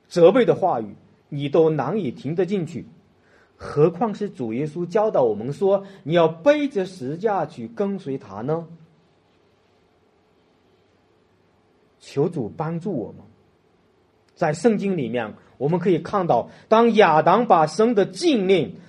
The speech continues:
当作耳旁风的时候，他把整个人类就带到了万劫不复的地步。当挪亚顺服神的时候，他就给世界能够冲流人类的愚种。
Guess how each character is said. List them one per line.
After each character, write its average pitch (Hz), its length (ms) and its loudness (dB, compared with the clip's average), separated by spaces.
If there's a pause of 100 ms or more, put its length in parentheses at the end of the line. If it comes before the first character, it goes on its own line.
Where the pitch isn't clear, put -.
(140)
当 233 280 2
作 233 320 6
耳 147 240 4
旁 147 280 -4
风 285 280 2
的 185 100 4
时 - 160 -8
候， 104 240 -2 (400)
他 - 160 -2
把 202 140 2
整 143 480 -2
个 226 180 10
人 120 340 -2
类 120 160 0
就 98 200 -4
带 127 260 2
到 110 160 0
了 95 120 -4
万 147 420 -2
劫 117 260 -10
不 104 220 -14
复 117 240 -8
的 98 120 -6
地 98 180 -14
步。 90 260 -16 (760)
当 190 280 2
挪 160 200 6
亚 147 160 6
顺 190 260 -2
服 143 140 -6
神 135 200 -4
的 208 100 6
时 151 140 -6
候， 151 300 4 (340)
他 175 140 -2
就 180 120 4
给 143 160 0
世 302 380 -2
界 110 260 -4 (360)
能 147 180 -4
够 147 140 4
冲 190 420 -6
流 160 340 0
人 110 320 -6
类 127 140 -2
的 107 100 -4
愚 98 260 -12
种。 120 200 -12